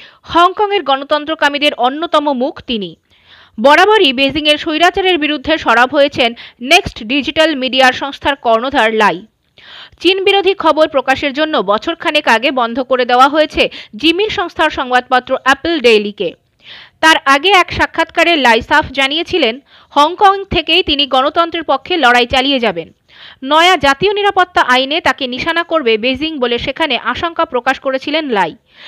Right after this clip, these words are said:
সেই আশঙ্কাই সত্যি হয়েছে। উল্লেখ্য, চৌঠা জুন তিয়ানআনমেন দিবসে চীনের দমননীতির প্রতিবাদে ও নিহত গণতন্ত্রকামীদের স্মরণের প্রতিবাদে সামিল হয়েছিলেন লাই, চাও ও হো। বলে রাখা ভালো,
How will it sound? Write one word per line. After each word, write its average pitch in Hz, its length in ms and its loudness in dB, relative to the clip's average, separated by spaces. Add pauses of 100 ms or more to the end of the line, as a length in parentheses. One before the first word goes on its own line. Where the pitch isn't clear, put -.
(140)
সেই - 280 0
আশঙ্কাই 349 500 0
সত্যি 269 340 -6
হয়েছে। 220 400 -2 (1120)
উল্লেখ্য, 339 440 0 (280)
চৌঠা 370 400 0
জুন 359 220 -2 (140)
তিয়ানআনমেন 311 760 0
দিবসে 277 380 -2
চীনের 262 380 -4
দমননীতির 320 600 -2
প্রতিবাদে 277 460 0 (260)
ও 247 100 2
নিহত 339 340 0 (120)
গণতন্ত্রকামীদের 320 920 -2
স্মরণের 320 460 0
প্রতিবাদে 294 520 -2
সামিল 269 360 -4
হয়েছিলেন 320 480 -4
লাই, 226 280 2 (320)
চাও 285 320 4
ও 226 140 -4
হো। 233 180 0 (380)
বলে 349 240 4
রাখা 392 260 2
ভালো, 285 300 2